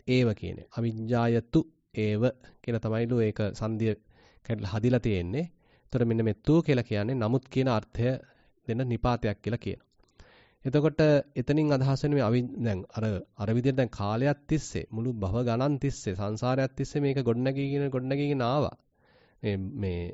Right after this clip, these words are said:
දුකක් උරුම වේගෙන ආවා. ඒව, ඒව මේ තස්ස දුක්ඛක්ඛන්දස්ස සමුදයෝ හෝති කියලා නේද? මේ හිතා ගන්න බැරි තරම් දුක් ගොඩක් ගොඩනැගීගෙන ආවා මේ සංසාරයක් පුරාවට.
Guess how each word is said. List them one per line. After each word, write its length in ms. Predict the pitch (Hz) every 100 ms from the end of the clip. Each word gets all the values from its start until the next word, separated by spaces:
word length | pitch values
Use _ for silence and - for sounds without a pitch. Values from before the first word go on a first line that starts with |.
| -
දුකක් 400 | - 110 127 -
උරුම 200 | 131 127 131
වේගෙන 300 | 135 139 127
ආවා. 300 | 127 131 98
ඒව, 180 | 98 107
ඒව 220 | - 107 110
මේ 160 | 117 113
තස්ස 340 | 123 - 123
දුක්ඛක්ඛන්දස්ස 800 | 101 - 113 - 123 123 127 131
සමුදයෝ 500 | 110 101 107 120 123
හෝති 280 | 117 131 135
කියලා 180 | 143 131
නේද? 200 | 123 87
මේ 300 | 90 90 120 113 - - _ _ _
හිතා 260 | 104 110 120
ගන්න 260 | 131 139
බැරි 160 | 131 135
තරම් 320 | 143 147 143
දුක් 160 | 123 120
ගොඩක් 380 | 113 127 151 - -
ගොඩනැගීගෙන 600 | - 120 135 143 151 147 123
ආවා 260 | 131 160
මේ 120 | 151
සංසාරයක් 600 | 139 131 131 147 147 135
පුරාවට. 480 | - 147 180 117 85